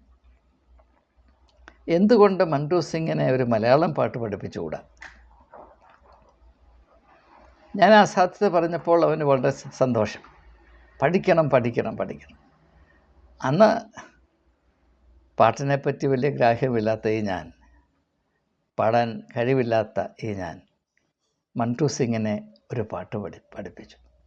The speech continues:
അത് പാട്ട് ഏതാണെന്ന് ഞാൻ പറയാം. അതിനുശേഷം നാളുകൾ കഴിഞ്ഞു. ഒരു മുപ്പത് വർഷങ്ങൾക്ക് ശേഷം ഒരു പരസ്യം ഞാൻ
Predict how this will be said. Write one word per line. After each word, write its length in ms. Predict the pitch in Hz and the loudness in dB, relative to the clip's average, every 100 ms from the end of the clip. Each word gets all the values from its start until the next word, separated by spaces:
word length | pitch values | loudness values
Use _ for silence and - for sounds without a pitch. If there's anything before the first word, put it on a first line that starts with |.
| _ | _
അത് 160 | 135 143 | -4 -2
പാട്ട് 280 | 165 170 185 | 2 0 2
ഏതാണെന്ന് 360 | 170 165 170 | 2 2 0
ഞാൻ 120 | 165 - - | -4 -8 -12
പറയാം. 280 | - - - _ _ _ _ _ _ _ _ _ _ _ _ _ _ _ _ _ _ _ | -14 -14 -20 _ _ _ _ _ _ _ _ _ _ _ _ _ _ _ _ _ _ _
അതിനുശേഷം 520 | - 226 220 208 208 190 | 2 4 4 2 2 -2
നാളുകൾ 320 | 165 143 139 | 0 2 2
കഴിഞ്ഞു. 340 | 127 101 95 82 - _ _ _ _ _ _ _ _ _ _ _ _ _ _ _ - | 2 -2 -4 -10 -18 _ _ _ _ _ _ _ _ _ _ _ _ _ _ _ -2
ഒരു 200 | 170 165 165 196 - - - 190 - | 2 4 2 0 -6 -20 -16 -18 -6
മുപ്പത് 380 | 165 160 214 202 | -4 0 4 4
വർഷങ്ങൾക്ക് 640 | 185 131 - 139 131 120 101 | 4 2 0 -6 -4 -4 -6
ശേഷം 420 | - 85 - - _ _ _ _ _ _ _ _ _ _ _ _ _ _ _ _ _ _ _ _ _ _ _ _ _ - | -6 -10 -12 -18 _ _ _ _ _ _ _ _ _ _ _ _ _ _ _ _ _ _ _ _ _ _ _ _ _ -6
ഒരു 160 | 180 | -2
പരസ്യം 500 | 175 180 180 214 240 | 0 0 0 0 0
ഞാൻ 160 | 208 139 | 0 -2